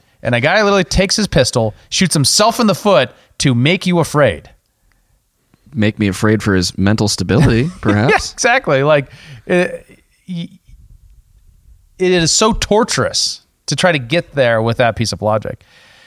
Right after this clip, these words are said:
Speaker 1: This is now obviously rank warmongering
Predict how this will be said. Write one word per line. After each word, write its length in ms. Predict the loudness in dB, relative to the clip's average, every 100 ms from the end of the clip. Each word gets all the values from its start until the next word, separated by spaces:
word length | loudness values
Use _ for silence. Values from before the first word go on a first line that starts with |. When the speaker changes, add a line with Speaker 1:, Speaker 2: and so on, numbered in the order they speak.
| _ _ _ _ _ _ _ _ _ _ _ _
Speaker 1:
This 240 | -2 0 2
is 80 | 2
now 200 | 2 2
obviously 460 | 2 0 -2 -4
rank 600 | -2 -2 -2 -2 -8 -16 -10
warmongering 640 | 0 2 2 0 -4 -10